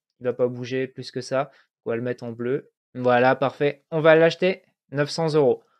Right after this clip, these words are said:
C'est parti. Voilà la masse. Donc ça, c'est bon. On est bien avec ça. Voilà, donc super.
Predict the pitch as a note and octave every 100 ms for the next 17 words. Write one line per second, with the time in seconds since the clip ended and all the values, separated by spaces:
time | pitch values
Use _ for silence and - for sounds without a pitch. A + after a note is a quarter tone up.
0 | _ _ _ _ _ _ _ _ _ _
1 | - C3+ C#3 - D3 D#3 E3 C3+ C3+ C#3+
2 | C3 E3 G3 - - _ _ _ B2+ C3+
3 | G3 G3 D#3+ F#3 B3 C4 C#4 - _ -
4 | C#3 D#3 D3 B2+ D3 D#3 C3+ B2 - C3
5 | D#3 - _ _ - - C#3+ G3+ A#3+ F3
6 | F3 G3+ A#3+ G#3+ F#3